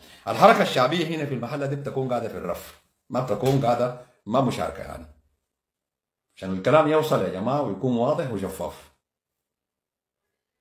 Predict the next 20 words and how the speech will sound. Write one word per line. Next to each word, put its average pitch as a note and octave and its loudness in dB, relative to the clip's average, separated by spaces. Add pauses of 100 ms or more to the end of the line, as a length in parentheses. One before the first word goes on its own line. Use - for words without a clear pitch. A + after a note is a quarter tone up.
(160)
ما F2 -8
انت C#3 2
ممكن D#3+ 2
من B2 2
حقك D#3 2
تقول: C#3+ 0
"لا، A3+ 10
لا، A3+ 4
لا، G3+ 4
لا، F#3 0
لا، F3+ 4
انا F#3+ 0
والله F3+ 0
ما F3 0
جبت E3+ -6
الجنجويد C3+ 0
ديل، C#3 2
انا D#3 2
ما D#3 2
جندتهم". A#2+ -2